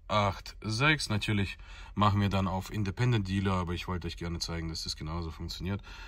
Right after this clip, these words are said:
Dann klickt man hier auf OK drauf und gibt dann auch die Distanz Kilometerstand ein. Und das war's. Sobald man das gemacht hat, Kilometerstand eingegeben hat,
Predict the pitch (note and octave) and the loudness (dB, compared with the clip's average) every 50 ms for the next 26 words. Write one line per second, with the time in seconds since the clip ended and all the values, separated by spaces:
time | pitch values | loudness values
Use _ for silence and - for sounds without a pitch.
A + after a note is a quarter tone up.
0 | - - - - F#2 F2+ - G#2 F#2+ - G2+ F#2+ F#2 F2+ G2 G2 F2+ F2 - - | -14 -10 -6 -6 -6 -2 -2 -2 0 2 2 2 4 4 2 2 0 0 -4 -6
1 | G2 - E3 E3 D#3+ C#3+ C3+ C3 C3 B2+ B2+ B2 - - - - - - - - | -4 0 2 2 2 4 6 6 6 6 6 4 0 -6 -14 -16 -16 -16 -14 -6
2 | - C#3 D3 G2+ A2 F2+ F#2+ A#2 - - G#2+ G#2+ G#2 - - G2 G2+ G#2 G#2 G2+ | 0 2 4 4 4 2 2 -2 0 2 4 4 4 4 2 2 4 4 4 2
3 | - - G2 F2+ F#2 F2+ - - G#2 G#2+ G#2+ G#2 - - - G2 F#2+ F#2 F#2+ G2 | 2 0 0 0 2 0 0 0 2 2 2 2 0 0 0 0 2 2 2 2
4 | G2+ G2 G2 - - F#2 F#2+ F#2 F2+ - - F2 F2+ F2+ F2 E2+ D#2+ - - - | 2 2 0 0 0 0 0 0 -2 -2 -2 -2 -2 -2 -2 -4 -6 -10 -14 -20
5 | - - - - - - - - - - - F#2 F#2+ F#2 F#2+ F#2 - - G#2+ A2+ | -20 -20 -20 -20 -20 -20 -20 -20 -14 -8 -2 -2 0 0 0 0 2 8 10 10
6 | G#2+ F#2 E2+ - - - - - - - - - - - - - - - G2 G#2 | 10 10 6 0 -6 -8 -12 -18 -18 -18 -18 -18 -18 -18 -18 -12 -4 -2 0 6
7 | F2 B2 C3+ D3 C#3+ C#3 B2 A#2 A2 G2+ B2+ G3 - - - A2+ A2+ A2 A#2+ A#2+ | 8 10 10 10 8 6 6 6 6 8 6 6 6 6 4 4 6 6 4 4
8 | - - F3 F3+ - - - - - G#2+ A2 A#2 A#2+ A#2 A2+ A2 - - A2 G#2 | 4 2 2 2 0 -4 -6 -2 0 2 4 4 4 4 4 2 2 2 2 2
9 | - C3+ F3 F#3 F3 D#3+ D#3+ E3 D#3+ D3+ C#3 C#3+ C#3 C#3 - | 2 4 4 4 4 4 4 4 4 6 6 6 4 4 0